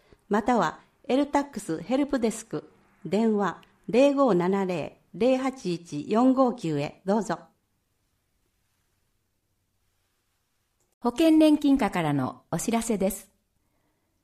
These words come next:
Speaker 2: 忘れていませんか？特定健診。岩出市では、四十歳から七十四歳までの岩出市国民健康保険に加入の方を対象に、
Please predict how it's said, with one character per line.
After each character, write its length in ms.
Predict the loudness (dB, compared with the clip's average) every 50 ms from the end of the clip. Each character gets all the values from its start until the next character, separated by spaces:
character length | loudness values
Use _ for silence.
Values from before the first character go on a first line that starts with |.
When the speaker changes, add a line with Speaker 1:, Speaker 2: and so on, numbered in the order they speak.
| _ _ _ _ _ _ _ _ _ -6
Speaker 2:
忘 220 | -4 -4 -2 -2
れ 100 | -2 -2
て 140 | 0 2 4
い 80 | 6 6
ま 140 | 4 4
せ 160 | 2 0 0 -2
ん 80 | -2
か？ 240 | -4 -6 -8 -10 -12 _ _ _ _ _ _ _ _ _ _ _
特 200 | -2 -2 0 0
定 220 | 2 2 2 2 0
健 240 | 0 -2 -2 -2 -2
診。 380 | -4 -4 -4 -4 -4 -4 -6 -12 _ _ _ _ _ _ _ _ _ _ _ _ _ _ _ _ _ _ _ _ _ _ _
岩 220 | -2 0 2 2 2
出 100 | 2 0
市 140 | -2 -2 -2
で 160 | -2 0 0
は、 240 | -2 -4 -8 -12 _ _ _ _ 2
四 200 | 4 4 4 4
十 140 | 4 0
歳 260 | 0 0 0 0 0 0
か 120 | -2 -2
ら 120 | 0 0
七 260 | 0 2 2 2 2 2
十 200 | 2 2 2 2
四 180 | 4 4 4 4
歳 220 | 2 2 0 0
ま 120 | 0 0
で 120 | 0 0 0
の 160 | -2 -2 -4 -10 -18 -20 _ _ _ _ _
岩 220 | -2 2 4 4 4
出 100 | 4 2
市 220 | -2 -4 -10 -16 _ _ _ -2
国 260 | -2 2 4 6 8
民 160 | 8 8 6
健 200 | 4 2 0 0
康 140 | 2 4 4
保 160 | 4 4 4
険 180 | 2 2 2 2
に 180 | 2 0 -2
加 160 | 0 2 4 4
入 160 | 6 4 4
の 160 | 4 2 2
方 300 | 0 -2 -2 0 0 0
を 80 | 0 -2
対 180 | -2 -2 -4
象 240 | -2 -2 -2 0 0
に、 260 | 0 0 -2 -4 -8